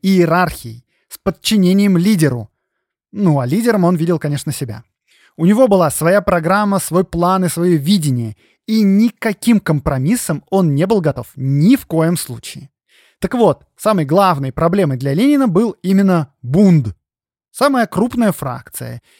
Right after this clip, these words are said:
имеющая огромный опыт практической работы, имеющая кучу ячеек на заводах, проведшая уже сотни забастовок, в отличие от всех остальных вообще. И у Бунда был совершенно не ленинский взгляд на стратегию и тактику общей партии.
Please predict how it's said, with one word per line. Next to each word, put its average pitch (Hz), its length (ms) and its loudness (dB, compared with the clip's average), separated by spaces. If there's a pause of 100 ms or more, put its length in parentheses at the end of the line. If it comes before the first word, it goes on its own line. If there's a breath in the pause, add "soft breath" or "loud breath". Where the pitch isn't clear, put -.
имеющая 190 420 0
огромный 196 600 2
опыт - 260 0
практической - 540 -6
работы, 139 500 -4 (240 soft breath)
имеющая 214 400 0
кучу 262 400 -2
ячеек 165 380 -2
на 190 120 0
заводах, 180 540 0
проведшая 196 460 -2
уже 185 120 -2
сотни 233 540 -2
забастовок, 160 720 -4 (400)
в 143 80 -2
отличие 175 560 -2 (120)
от - 280 -6 (200)
всех - 260 -4 (220)
остальных 135 480 -8
вообще. - 340 -10 (1120 soft breath)
И 180 120 2
у 143 100 4
Бунда 175 640 2
был 147 180 0
совершенно 196 380 -2
не 247 380 2
ленинский 165 520 0
взгляд 147 400 -2
на 202 120 0
стратегию 190 680 -4
и 151 120 -8
тактику 160 840 -4
общей 135 320 -6
партии. 120 500 -14